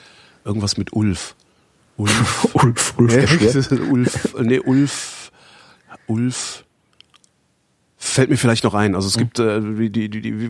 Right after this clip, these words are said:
Speaker 1: die Wikinger, die hatten ein Schwert, das, äh, aus einem sehr, sehr, äh, feinen Stahl geschmiedet war. Ähm, sehr flexibel und sehr leicht war und, äh,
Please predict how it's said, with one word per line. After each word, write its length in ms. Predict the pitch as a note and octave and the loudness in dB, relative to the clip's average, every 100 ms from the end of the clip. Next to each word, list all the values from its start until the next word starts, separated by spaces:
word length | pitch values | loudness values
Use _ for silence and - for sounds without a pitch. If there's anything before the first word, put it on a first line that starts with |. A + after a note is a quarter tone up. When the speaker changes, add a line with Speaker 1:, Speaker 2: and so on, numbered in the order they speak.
| A2+ | -6
Speaker 1:
die 120 | A2+ | -4
Wikinger, 260 | A#2+ C#3 B2 | -2 0 2
die 100 | A#2 | 2
hatten 460 | - B2 A2+ A2 | 0 -2 -2 -4
ein 40 | A2 | -4
Schwert, 360 | - A2+ C3 | -2 0 0
das, 120 | A2 - | 0 -2
äh, 180 | G#2 G#2 - - - - | -2 -4 -10 -20 -20 -6
aus 160 | - A#2+ | -2 -2
einem 220 | G#2+ - | -2 -4
sehr, 540 | G2+ G#2+ G#2 B2 D3+ C3 | -6 -2 2 4 4 2
sehr, 680 | A2 A#2 B2+ C3 C3 B2 - A2+ G#2 | 2 2 4 4 2 0 -2 -4 -4
äh, 40 | |
feinen 420 | - G#2+ B2+ B2 | -4 2 4 4
Stahl 460 | - - A#2+ C3+ G2+ | 2 0 0 2 0
geschmiedet 540 | G2 - F#2 F2 F2 | -2 -4 -6 -6 -6
war. 200 | E2+ A2 - - - - | -4 -6 -8 -20 -20 -8
Ähm, 340 | F#2+ G#2+ G2 G#2 | -2 -2 -2 -2
sehr 160 | A2+ | -2
flexibel 540 | - A2+ - B2+ D#3 C#3+ | -2 -4 -2 0 4 4
und 120 | A2 | 4
sehr 140 | A#2 | 2
leicht 340 | G2+ G2 D3 - | 2 2 0 2
war 280 | C#3 C3+ A2+ | 2 2 -2
und, 280 | A2+ G#2 F#2+ | -4 -6 -6
äh, 180 | G2 | -6